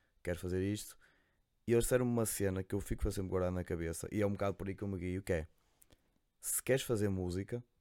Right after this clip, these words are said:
não cometas o erro que nós cometemos de, tipo, deixar a andar, tipo,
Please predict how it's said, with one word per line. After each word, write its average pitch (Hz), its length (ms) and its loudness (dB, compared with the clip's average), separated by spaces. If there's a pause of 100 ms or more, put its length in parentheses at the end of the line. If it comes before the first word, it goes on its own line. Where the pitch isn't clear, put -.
(720)
não 113 160 2
cometas 113 460 2
o 110 100 4
erro 101 120 4
que - 100 -6
nós 98 180 0
cometemos 95 680 -4 (840)
de, 110 840 2 (960)
tipo, 101 300 -8 (140)
deixar 107 720 2
a 107 120 0
andar, 104 340 0
tipo, - 280 -12